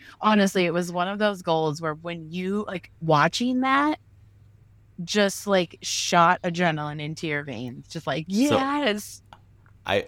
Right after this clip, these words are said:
Speaker 2: I posted up, I was like, "I wonder, you know, with Australia going so far in the tournament, how many kids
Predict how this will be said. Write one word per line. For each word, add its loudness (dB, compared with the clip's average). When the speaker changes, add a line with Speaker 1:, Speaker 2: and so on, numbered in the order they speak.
Speaker 2:
I 2
posted 0
up, 2
I 0
was -2
like, -4
"I -4
wonder, 0
you -2
know, -2
with -6
Australia 0
going -2
so -2
far -2
in -6
the -8
tournament, -8
how -8
many -2
kids -6